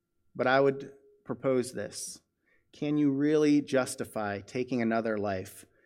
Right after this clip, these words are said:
because it would be a hard life? So let's not give the baby a chance to be born. Oh, she's not ready to have a baby.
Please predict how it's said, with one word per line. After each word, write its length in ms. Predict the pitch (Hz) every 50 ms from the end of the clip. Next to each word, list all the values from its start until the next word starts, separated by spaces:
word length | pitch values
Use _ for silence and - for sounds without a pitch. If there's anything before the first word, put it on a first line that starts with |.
| _ _ _ _
because 560 | - 120 110 - 120 113 113 110 104 - - - _ _ _ _ -
it 60 | -
would 220 | 123 113 113 110 113
be 140 | 127 113 107
a 40 |
hard 340 | 98 - - 110 104 101 92
life? 500 | 92 87 85 - - - - - - - _ _ _ _ _ _ _ _ _ _ _ _ _ _ _ _ _
So 140 | - 117
let's 180 | 110 113 110 -
not 180 | 135 117 110 107
give 160 | - 107 98
the 80 | 107
baby 300 | 98 95 - - - 117
a 40 | 104
chance 460 | - - - 101 52 - - - - - -
to 80 | -
be 120 | - 57 57
born. 440 | - - - 50 50 50 - - _ _ _ _ _ _ _ _ _ _ _ _ _ _ _ _ _ - - -
Oh, 220 | 117 120 110 107 107 - - _
she's 280 | - - - 120 110
not 220 | 117 113 107 95 104
ready 320 | 98 95 95 107 107 107 _
to 80 | - 101
have 180 | 104 113 -
a 60 | 110 110
baby. 380 | - - - - - - -